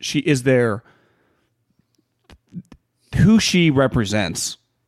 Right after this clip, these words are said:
it's weird. Like, he doesn't feel like that at all. But, like, ultimately, she's his wife. Patrick Mahomes means so much to those people. He changed their f-, sports fandom. He, he, guy, he, he turned them into, like, he's like, "They're Magic Johnson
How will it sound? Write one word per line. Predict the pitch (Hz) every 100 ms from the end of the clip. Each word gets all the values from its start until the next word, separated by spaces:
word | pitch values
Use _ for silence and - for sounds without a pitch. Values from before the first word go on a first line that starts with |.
| -
it's | 135
weird. | 139 131 101
Like, | 98
he | - 131
doesn't | 117 92
feel | 90 101
like | 87 95
that | 92
at | 87
all. | 87 90
But, | - 110
like, | 127 123 -
ultimately, | 165 156 127 104
she's | - 104
his | 101
wife. | 92 92 78 - _ _ _ _ _ _ _ _ _ _
Patrick | - 165 185
Mahomes | 180 135 127 127 117
means | 110 98
so | 107
much | 98 95 -
to |
those | 107 107
people. | - 113 123 - - - - _ _ _ _ _ _ -
He | - 156
changed | - 160 156 151 120
their | 117 110 - - -
f-, | -
sports | - 139 131
fandom. | - 147 156 82 _ _ _ _ _ _
He, | -
he, | - 160 -
guy, | 160
he, | 131 147 139
he | 156
turned | 147 - 180 151
them | 131
into, | 151 170 127
like, | 104 110 - - _ _ _ _
he's | 160
like, | 180 -
"They're | 156
Magic | 147 147 135
Johnson | 123 190 202 -